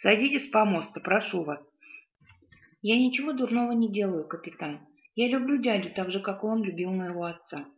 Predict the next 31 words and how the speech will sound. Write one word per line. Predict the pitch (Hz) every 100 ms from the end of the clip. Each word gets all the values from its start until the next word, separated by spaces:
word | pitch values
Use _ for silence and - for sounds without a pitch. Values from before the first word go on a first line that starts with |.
| _ _
Тиена | - 254 294 226
опустилась | 190 196 202 180 180
на | 175
одно | 160 170
колено | 175 180 214 196
перед | 180 170
принцем. | - 160 156 - - _ _ _ -
«Я | 240
сказала | 240 247 254 247
всё, | 247 277
что | 277
хотела, | 233 202 196 165 156
дядюшка. | 151 143 - - 190 - - -
Простите, | 208 226 277 302 226
если | 208 202 202
невольно | 202 202 214 196 180
обидела | 170 156 160 156
вас. | 151 151 - _ - -
Виной | 208 240 294
тому | 277 208 190 160 - _
моё | 175 196
разбитое | 196 190 190 208 196 170
сердце. | - 160 147 - - _ _ _ -
Вы | 233
ведь | 247 247
любите | 294 254 -
меня | 233 240 247
по-прежнему, | 247 254 285 240 180 170
правда?» | 202 233 214 160 156 - _ _ -
«Как | -
всегда». | - - - 123 123